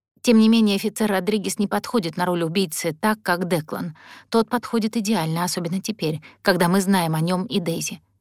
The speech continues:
Я ни на секунду не могу поверить, что они только начали встречаться. Вопрос для меня только в том, готов ли Малкольм это признать. Я украдкой гляжу на него, пока он вертит свои рукоятки,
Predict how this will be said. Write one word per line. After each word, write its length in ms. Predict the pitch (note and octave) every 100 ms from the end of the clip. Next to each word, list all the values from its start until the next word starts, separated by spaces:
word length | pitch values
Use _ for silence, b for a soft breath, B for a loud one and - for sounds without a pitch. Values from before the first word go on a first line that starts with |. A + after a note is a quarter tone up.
| b b b b
Я 160 | G3+ A#3
ни 100 | A#3
на 100 | A#3+
секунду 380 | A#3 A#3 B3 G3
не 80 | G3
могу 240 | F#3 F3+
поверить, 400 | F#3+ F#3+ A3 G3+
что 180 | - G3
они 200 | F#3 G3
только 300 | G#3 G3 G3
начали 400 | F#3+ F3 - E3+
встречаться. 680 | - F#3+ E3 E3+ D#3+ - D#3+ _ _ -
Вопрос 360 | G#3+ G#3+ B3 G#3
для 100 | G#3
меня 240 | G#3 G3+
только 260 | G#3 - G3
в 80 |
том, 260 | - B3 A#3 B B _
готов 440 | G3 G#3 B3 A#3
ли 120 | A3
Малкольм 580 | A3 A3 G#3 F3 F3 F3+
это 240 | - G#3+ F#3
признать. 580 | - F3 F3+ D#3+ - - _ _ _ _ -
Я 180 | G3+ G3+
украдкой 500 | G#3 A3 G#3+ G3+ F3+
гляжу 320 | F#3 F#3+ F3+
на 80 | F3
него, 340 | F3 G3 A#3+ B B B
пока 300 | G3 - G#3+
он 180 | G3 G3
вертит 400 | F#3 G3+ - E3
свои 260 | - F#3+ F#3
рукоятки, 680 | - F#3+ F#3+ E3 D#3 G3